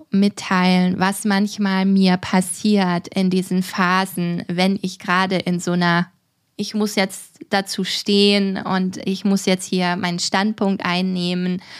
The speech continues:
Phasen bin. <laughs> Es ist nämlich manchmal sogar im Vorfeld schon so, dass ich angegriffen werde.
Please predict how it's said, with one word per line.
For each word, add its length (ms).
Phasen 680
bin. 460
<laughs> 720
Es 200
ist 200
nämlich 460
manchmal 500
sogar 440
im 200
Vorfeld 1120
schon 300
so, 260
dass 260
ich 220
angegriffen 800
werde. 500